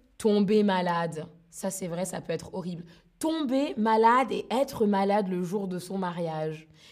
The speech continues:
Faut faire, faut bien faire attention. Et un autre qui est très drôle que quelqu'un a écrit, c'est, euh, <laughs> une belle-mère horrible.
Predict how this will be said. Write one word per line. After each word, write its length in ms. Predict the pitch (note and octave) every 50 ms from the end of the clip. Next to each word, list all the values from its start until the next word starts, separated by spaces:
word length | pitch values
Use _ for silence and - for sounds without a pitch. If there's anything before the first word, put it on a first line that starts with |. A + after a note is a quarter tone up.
| - _ _
Faut 100 | - G#3+
faire, 260 | A3 C4+ C#4 C#4 C4+
faut 120 | C#4 A#3
bien 340 | G3 F#3+ G#3 A#3+ D4 D#4+ E4+ E4
faire 240 | E4 D4+ C#4+ C#4 -
attention. 680 | A3+ A3+ A3 - A3+ A3 A3 - - B3+ C4 D4 E4 E4 - - - - - - -
Et 420 | C#4 D#4 E4+ F#4 F#4 - - - - -
un 240 | C4+ C#4 C4+ C#4
autre 300 | D4+ E4 F4 - - -
qui 140 | - - A#3+ A#3
est 120 | A#3 A#3
très 260 | - - - D#4 D#4
drôle 380 | B3+ C#4 C4+ C4+ C#4 C#4+ D4+ C#4+
que 100 | - B3
quelqu'un 380 | - B3+ B3 B3 B3 C4+ B3+
a 180 | - G#3+ A3 -
écrit, 500 | G#3+ A3+ G#3+ - - - A#3+ B3 C4+ -
c'est, 460 | - - - A3+ A3+ A#3+ B3+ C4 C4 C4 - - - - - - - _ _ _ -
euh, 480 | G3+ G3+ G3+ G3+ G3 G3 G3 G3 G3 F#3+ -
<laughs> 40 |
une 320 | B3 A#3+ A#3 C4+ C4 A#3+ G#3+
belle-mère 680 | B3+ C4 - - C4 B3+ C4 B3+ B3+ C4+ C#4 C#4 C4+ - - - -
horrible. 560 | A3+ A#3+ A#3 A3 A#3 A3 G3+ F3 F3+ D#3+